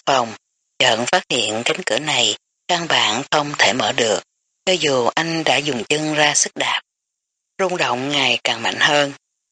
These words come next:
Lôi Tuấn Vũ ổn định cơ thể, lập tức liền nghĩ tới Lạnh Tử Tình. Theo trí nhớ, nhìn về hướng chỗ cô đang đứng, chết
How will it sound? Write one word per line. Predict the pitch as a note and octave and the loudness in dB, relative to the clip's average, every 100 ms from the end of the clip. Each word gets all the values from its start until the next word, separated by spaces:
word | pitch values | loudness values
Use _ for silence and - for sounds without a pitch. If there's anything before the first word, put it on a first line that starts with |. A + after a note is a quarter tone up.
| _ | _
Lôi | F3+ E3+ | 0 2
Tuấn | G3 G#3+ | 0 0
Vũ | C3+ A2 A#2+ | 2 4 4
ổn | - D3 | 4 0
định | C#3+ G#2 | -2 0
cơ | - D3 | 0 0
thể, | - A#2 G2 D3+ - _ _ | 0 0 2 0 -4 _ _
lập | D3 - - | -2 -2 -4
tức | F#3 | -2
liền | G3+ D#3 B2 | 0 0 0
nghĩ | A2+ G2+ | 0 0
tới | - C3+ D3+ | 0 0 2
Lạnh | D3+ G2+ | 2 0
Tử | - A#2 | -4 -2
Tình. | C#3 A#2+ G#2 - _ _ _ _ | -2 -2 -6 -14 _ _ _ _
Theo | D#3 D3 | 0 2
trí | C3+ D3+ | 2 0
nhớ, | F3 E3 D3+ E3+ G#3+ _ _ - | 0 2 2 2 0 _ _ -4
nhìn | D3 | 0
về | B2+ B2+ A#2+ A2 | 4 6 4 2
hướng | C#3+ F3+ | 0 0
chỗ | - A2 | 0 0
cô | - D3 C#3 | -2 -2 2
đang | C3 B2 | 0 2
đứng, | B2+ D3+ G3 _ _ _ | 0 0 -6 _ _ _
chết | - | -4